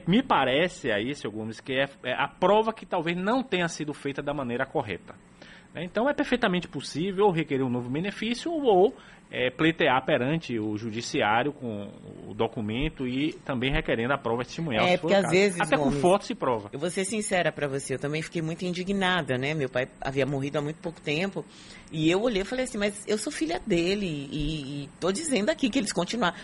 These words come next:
Speaker 2: Imagina, minha mãe estava com ele quando ele faleceu. Mas, é, a gente não pode perder de vista que quem tá do outro lado precisa de documento. Não é só a minha.
Speaker 1: Perfeitamente. Isso.
Speaker 2: Até porque,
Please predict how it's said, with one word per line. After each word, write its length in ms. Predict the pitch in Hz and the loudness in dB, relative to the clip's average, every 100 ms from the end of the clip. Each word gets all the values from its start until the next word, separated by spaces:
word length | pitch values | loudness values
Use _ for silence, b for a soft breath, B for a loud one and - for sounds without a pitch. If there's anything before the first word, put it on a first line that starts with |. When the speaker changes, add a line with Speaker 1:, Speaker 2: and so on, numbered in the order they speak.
| - | -2
Speaker 2:
Imagina, 480 | 226 269 180 226 | 0 4 4 4
minha 160 | 226 165 | 4 0
mãe 160 | 165 202 | -2 -6
estava 400 | - - 202 269 | -8 0 0 0
com 160 | - | -2
ele 200 | 196 190 | 0 0
quando 160 | 262 214 | -2 -4
ele 100 | 202 | -4
faleceu. 580 | 190 170 175 - 127 117 B B B B B | -2 -2 -2 -6 -6 -6 B B B B B
Mas, 800 | 185 214 208 175 156 160 196 - - | 0 2 4 4 4 2 0 -4 0
é, 180 | 175 151 | 2 2
a 40 | |
gente 200 | 165 170 185 | 0 -4 -4
não 60 | |
pode 200 | 180 160 | 0 0
perder 240 | 185 180 170 | 0 -2 -2
de 100 | 190 | -2
vista 280 | 190 196 | -4 -4
que 120 | 247 - | -6 -4
quem 200 | 285 269 | -6 -2
tá 200 | 160 156 | -2 0
do 100 | 151 | -2
outro 220 | 160 156 | -4 -2
lado 420 | 139 147 214 175 | 0 0 -2 -8
precisa 680 | - - - 170 170 185 349 B B - | -10 -10 -8 -6 -4 -4 -6 B B -14
de 100 | - | -4
documento. 560 | 349 339 392 269 202 151 | -2 0 2 4 2 0
Não 240 | 107 160 | 0 2
é 60 | 233 | 2
só 160 | - 185 | 4 2
a 80 | |
minha. 180 | 160 151 | 2 0
Speaker 1:
Perfeitamente. 200 | 104 98 | 0 0
Isso. 60 | 180 | 0
Speaker 2:
Até 200 | 202 156 | 2 0
porque, 340 | 175 - 180 | 0 0 -2